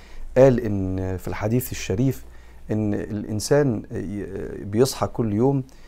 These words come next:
وعليه شكر نعمة الصحة، عليه شكر، آه، تلتمية وستين مفصل، فكل، آه، بيتحركوا في عافية في جسمه. فقال: "فكل تسبيحة صدقة، وكل تحميدة صدقة، وكل تهليلة،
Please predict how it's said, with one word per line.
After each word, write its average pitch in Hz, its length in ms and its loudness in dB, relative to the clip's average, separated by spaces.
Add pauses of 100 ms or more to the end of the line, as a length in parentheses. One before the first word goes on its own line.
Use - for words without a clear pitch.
(220)
وعليه 117 520 4
شكر - 600 -2
نعمة 117 460 2
الصحة، - 480 -2 (480)
عليه 113 260 4
شكر، 156 380 -2 (220)
آه، 107 120 0
تلتمية 120 580 2
وستين 117 600 0
مفصل، 101 500 -2 (640)
فكل، 123 520 2
آه، 101 220 0
بيتحركوا 104 880 2
في 117 220 2
عافية 107 480 4
في - 140 -4
جسمه. 95 300 -4 (500)
فقال: 143 380 6
"فكل 117 400 0
تسبيحة - 500 0 (120)
صدقة، 107 460 0
وكل 101 400 0
تحميدة 104 600 0
صدقة، 107 380 2
وكل 101 380 -2
تهليلة، 107 460 2